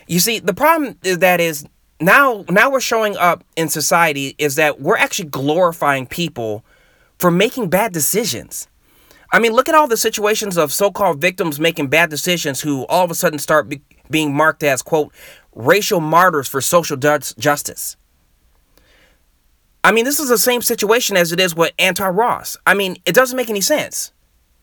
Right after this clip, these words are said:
People who have made bad decisions are now being glorified in sports and also in society. I-, it's ridiculous.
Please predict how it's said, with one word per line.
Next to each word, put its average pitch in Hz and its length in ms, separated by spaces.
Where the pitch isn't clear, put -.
People 269 320
who 247 140
have 190 120
made 185 300
bad 214 180
decisions 190 580
are 170 120
now 202 240
being 180 240
glorified 156 800
in 220 140
sports 190 640
and 185 140
also 185 240
in 185 80
society. 185 640
I-, 190 120
it's 208 200
ridiculous. 220 720